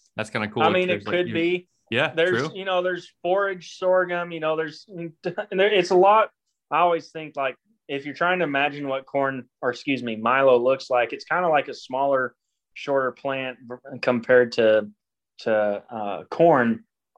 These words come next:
Speaker 2: and it produces a head instead of, like, a cob or something. And I, if I remember right, there's at least, I don't know, seven or eight hundred seeds per plant,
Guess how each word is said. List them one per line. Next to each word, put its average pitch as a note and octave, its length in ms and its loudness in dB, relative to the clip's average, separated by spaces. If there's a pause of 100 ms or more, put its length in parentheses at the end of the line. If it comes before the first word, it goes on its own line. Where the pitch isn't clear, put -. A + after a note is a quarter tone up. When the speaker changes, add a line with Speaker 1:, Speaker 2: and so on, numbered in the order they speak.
(280)
Speaker 2:
and B2 240 2
it A#2+ 120 -4
produces B2+ 560 -2
a A2+ 80 0
head B2+ 500 2 (400)
instead A#2+ 340 -4
of, A2 100 -2
like, A2+ 180 0
a G#2 80 -6
cob B2+ 320 2
or A#2 60 -2
something. A#2 380 -4
And A#2+ 180 -4
I, A2+ 100 -8 (260)
if C3+ 200 -4
I D#3 120 6
remember D#3+ 340 2
right, A#2+ 300 2
there's C3 240 -4
at C3 120 -12
least, C3 300 -6 (460)
I C3 140 0
don't B2 100 0
know, A#2+ 60 0
seven D3+ 400 0
or C3+ 100 2
eight C3+ 200 0
hundred B2+ 360 -6
seeds B2+ 500 -6
per B2 380 2
plant, A#2+ 480 -2